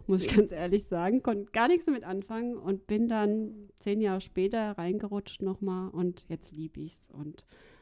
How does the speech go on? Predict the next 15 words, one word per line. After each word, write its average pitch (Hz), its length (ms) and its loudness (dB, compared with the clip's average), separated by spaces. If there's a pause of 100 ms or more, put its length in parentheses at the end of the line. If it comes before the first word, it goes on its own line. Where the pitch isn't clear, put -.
(100)
mache 180 220 -2
auch 165 140 -4
Fernreiki 190 800 -2
und 170 240 -2
das 170 120 -8
ist 175 120 -10
schon 175 160 -8
mal 170 100 -4
sowas, 170 340 -10
um 156 120 -4
die 170 80 -6
Selbstheilungskräfte 196 880 -8
anzuregen 175 720 -4
und, 151 420 -6
ähm, 147 360 -10